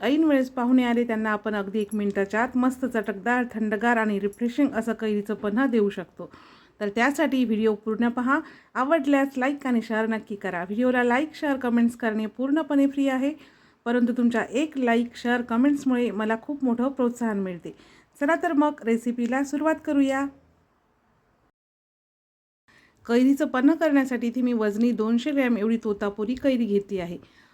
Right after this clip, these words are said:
पन्ह करण्यासाठी तुम्हाला जर गावरान कैरी घ्यायची असेल तर गावरान कैरीसुद्धा घेऊ शकता. तर आता ही कैरी मी स्वच्छ धुवून घेतली. त्यानंतर कैरीची पूर्ण साल काढून घेतली आहे. तर आता कैरीचं देठ कापून घ्यायचं आणि कैरीच्या मध्यम आकाराच्या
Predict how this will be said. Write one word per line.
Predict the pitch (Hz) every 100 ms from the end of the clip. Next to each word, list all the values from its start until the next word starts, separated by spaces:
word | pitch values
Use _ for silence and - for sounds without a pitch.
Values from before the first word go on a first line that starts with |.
| _ -
पन्ह | 240 277
करण्यासाठी | 320 302 285 269 240 240
तुम्हाला | 240 226 220
जर | 226 220
गावरान | 202 208 247 311
कैरी | 311 269
घ्यायची | 240 233 226
असेल | 220 240 240
तर | 240 233
गावरान | 202 202 226
कैरीसुद्धा | 233 214 208 220 247 262
घेऊ | 247 202
शकता. | 185 - - - - - - - -
तर |
आता | 226 240
ही | 240
कैरी | 240 233 233
मी | 233
स्वच्छ | 226 208 -
धुवून | 226 208 285
घेतली. | 302 285 254
त्यानंतर | 233 214 214 214
कैरीची | 220 220 220 208 226
पूर्ण | 233 220 214
साल | 208 220 277
काढून | 277 240 220
घेतली | 196 196 190
आहे. | 170 170 - _ _ _ _ _ _ _ _ _ _ _ _
तर | 208
आता | 208 220 226 - -
कैरीचं | 220 226 226 202
देठ | 208 247 -
कापून | 214 208 302
घ्यायचं | 294 277 247 233 226
आणि | 202 208
कैरीच्या | 214 214 214 208 220
मध्यम | 202 202 277 254
आकाराच्या | 202 196 190